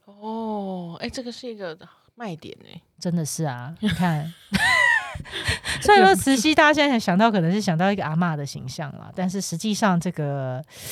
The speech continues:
Speaker 2: 对，她，她会选择这个材料，表示她都是用好东西耶。
Speaker 1: 没错，
Speaker 2: 你要想，
Speaker 1: 没错。
Speaker 2: 她用的绝对是顶级的好东西。
Speaker 1: 没错。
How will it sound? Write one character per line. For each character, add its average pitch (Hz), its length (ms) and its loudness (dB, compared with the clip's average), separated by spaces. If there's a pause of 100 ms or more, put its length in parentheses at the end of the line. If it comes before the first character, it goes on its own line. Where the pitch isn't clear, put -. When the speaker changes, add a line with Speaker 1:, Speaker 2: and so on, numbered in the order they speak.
(320)
Speaker 2:
对， 135 400 -4
她， 185 280 2
她 277 240 4
会 339 120 8
选 190 180 2
择 156 100 0
这 262 120 0
个 240 100 4
材 175 260 2
料， 247 140 6
表 190 200 6
示 330 260 4 (180)
她 302 160 0
都 349 120 6
是 330 80 4
用 330 100 6
好 160 160 0
东 165 160 0
西 151 240 -2
耶。 131 100 -2
Speaker 1:
没 170 140 -10
错， 160 80 -8
Speaker 2:
你 165 60 0
要 190 80 2
想， 165 220 0
Speaker 1:
没 139 80 -10
错。 - 80 -14
Speaker 2:
她 226 120 -2
用 262 160 0
的 196 60 0
绝 170 160 0
对 214 140 2
是 196 140 -2
顶 156 300 0
级 - 320 -4
的 277 160 4
好 - 260 -12
东 156 200 -4
西。 - 380 -6
Speaker 1:
没 139 200 -12
错。 - 180 -18